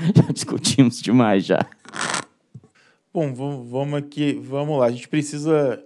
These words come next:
Speaker 2: resolver isso no menor prazo possível. Eu acho que talvez pudesse avaliar a sensibilidade do relator se a gente diminuir o prazo aqui da cautelar,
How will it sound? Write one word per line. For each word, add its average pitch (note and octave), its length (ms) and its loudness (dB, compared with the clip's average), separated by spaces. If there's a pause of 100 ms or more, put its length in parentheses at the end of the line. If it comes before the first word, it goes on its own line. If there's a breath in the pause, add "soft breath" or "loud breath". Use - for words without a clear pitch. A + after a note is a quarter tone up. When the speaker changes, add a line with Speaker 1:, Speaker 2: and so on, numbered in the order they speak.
(100)
Speaker 2:
resolver C3+ 560 -4
isso C3+ 340 -2 (300)
no C#3 220 -16
menor C#3 400 -8 (260)
prazo C#3+ 340 0
possível. C#3 680 -10 (1000)
Eu A2+ 80 -10
acho A#2 140 -14
que D3 80 -20 (440)
talvez C#3+ 640 0
pudesse C3 680 -6
avaliar B2 640 -2
a B2 40 -4
sensibilidade B2 840 -6
do B2+ 120 -8
relator B2 560 -4
se C#3+ 80 -14
a C#3+ 40 -12
gente C#3 160 -18
diminuir C#3 420 -10
o C#3+ 60 -6
prazo C3 400 -6
aqui C3 180 -14
da B2+ 160 -6
cautelar, C3 1000 -4